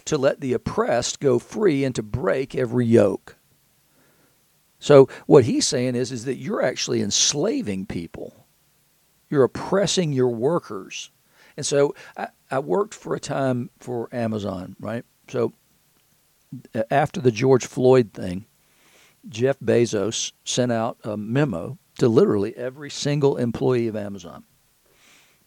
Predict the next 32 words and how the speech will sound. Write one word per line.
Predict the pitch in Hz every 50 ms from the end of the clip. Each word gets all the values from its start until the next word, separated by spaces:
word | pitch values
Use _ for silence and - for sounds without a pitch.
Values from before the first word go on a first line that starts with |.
| _ _
And | - 131 135
what | 156 151 135
it | 123
said | - - - 262 294 277 151
was, | 131 120 117 120 - - - - - - _ _ -
was | 175 131 123
that | 156 131 135 - -
I, | 185 196 185 - -
I, | 156 143 147 156 135 156 _ _ _ _ _ - - - _ - 160
I |
know | 151 139 143 151 151 160 170
that | 156 151 -
this | - 156 - -
is | 131 104
a | 117
trying | - - - 131 127 143 151 156 -
time | - 123 127 143 156
and | 135
a | 110
troubling | - - 151 143 127 127 131 131
time | 113 120 120 127 151
and | 135
a | 117
confusing | - 110 107 - 170 180 180 143 135 120
time. | 113 - 113 95 98 113 131 120 - - - - - - _ _
And | - 135 135
so | - 139 127
what | 120 123 135 - 247
we | 190 180
want | 180 170 165 170 180
to | 185
do | 151 147 196 185 139 107 104 120 139